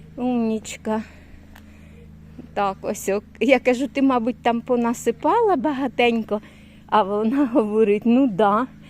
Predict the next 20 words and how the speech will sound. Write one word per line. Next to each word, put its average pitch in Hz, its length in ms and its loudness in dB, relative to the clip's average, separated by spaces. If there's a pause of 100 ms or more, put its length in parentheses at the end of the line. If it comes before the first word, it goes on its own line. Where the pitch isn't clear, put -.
(360)
щоб 208 220 2
потім 226 500 0 (300)
не 220 160 2
було 214 460 4 (720)
пустоти, 247 760 2
ям». 190 500 2 (1300)
Ну, 220 280 -6
якось 233 440 -4
оце 285 300 0
закінчили 254 1080 0
ми 202 160 -6
цю 202 200 -6
клумбу. 285 640 2 (420)
Ну, 554 120 4
звичайно, 415 580 2
зараз 233 400 2
іще 233 360 -2
виду 214 340 -2
ніякого 339 760 -2
немає, 277 800 0